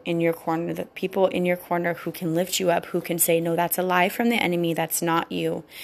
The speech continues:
Let's go ahead and quit wasting your energy on that," and help you move through and hear God's voice. And then number three, and the most important, God is the answer.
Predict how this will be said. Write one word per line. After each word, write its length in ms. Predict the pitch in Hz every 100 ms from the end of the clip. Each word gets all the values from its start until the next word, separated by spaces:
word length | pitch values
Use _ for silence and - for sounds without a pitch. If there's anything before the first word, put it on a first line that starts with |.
| - - -
Let's 260 | 170 160
go 120 | - 175
ahead 260 | 165 180
and 120 | 170
quit 220 | 160 175 -
wasting 380 | 170 - 185
your 100 | 185
energy 380 | - 185 180 180
on 220 | 175 175
that," 260 | 170 165 - - - - -
and 140 | 156
help 320 | - 214 220
you 120 | 214
move 260 | 202 196 202
through 340 | - 180 165
and 160 | - 165
hear 220 | 175 165
God's 300 | 165 170 165
voice. 360 | - 170 165 -
And 160 | 175
then 160 | 170 175
number 320 | 175 180 202
three, 480 | 196 - 226 233 208
and 140 | 175
the 40 | 170
most 300 | 170 170 -
important, 480 | 185 165 165 165 156
God 260 | 175 175 -
is 200 | 175 165
the 180 | 165 160
answer. 420 | 151 - -